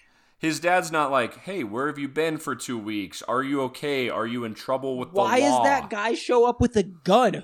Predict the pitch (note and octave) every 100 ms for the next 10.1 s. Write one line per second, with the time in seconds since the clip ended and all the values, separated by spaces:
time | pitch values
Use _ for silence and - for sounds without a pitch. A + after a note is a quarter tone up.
0 | - C#4 F#4+ - F#4 E4 - - B3 C#4
1 | B3 - C4+ E4+ G3 D#3 F3 C4+ F#4+ F4+
2 | G#3+ A#3+ D4+ E4+ C#4+ A#3 C4 G4+ F#3+ -
3 | - - - F3 A#3+ C#4+ F#3+ D#4 F#4 G#3+
4 | A#2+ A2+ - B2 - - G3 G3 A3+ E4
5 | - - C6+ C6+ B3 - - - - -
6 | - - _ _ _ _ - - - -
7 | D4 F4+ F#4+ G4+ F4+ F4 D4 C#4+ D4+ D4
8 | D4+ C#4 D#4+ G#4+ G#4+ F4+ F4 A#3 G#3+ A3
9 | G3 - F#3 D3+ - E3+ D3 D#3+ D3+ C#3
10 | G#2+